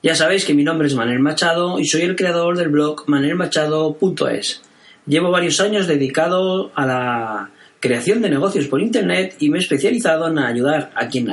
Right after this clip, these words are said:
como tú, tenga la necesidad de convertir su pasión en su trabajo. Por eso nació este podcast con la única vocación de ayudarte a convertir tu pasión en tu trabajo, a través de internet y conseguir la felicidad.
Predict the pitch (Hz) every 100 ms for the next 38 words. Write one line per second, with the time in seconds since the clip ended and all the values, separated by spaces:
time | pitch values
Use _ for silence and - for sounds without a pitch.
0 | - - 202 240 185 185 - - - -
1 | 214 190 143 131 139 135 190 202 208 196
2 | 196 - 185 - 185 160 - 147 151 147
3 | - 170 147 139 - - - - _ _
4 | - - - - _ 156 190 196 214 214
5 | - 170 143 165 151 - 147 220 - 240
6 | - 151 147 180 170 - 214 190 185 190
7 | 190 185 - - - 170 196 165 165 170
8 | 156 147 139 147 143 139 143 143 143 143
9 | 147 151 147 - 92 95 95 - _ -
10 | 170 180 156 156 151 208 196 160 156 160
11 | - - 170 156 143 139 151 143 139 123
12 | 113 92 -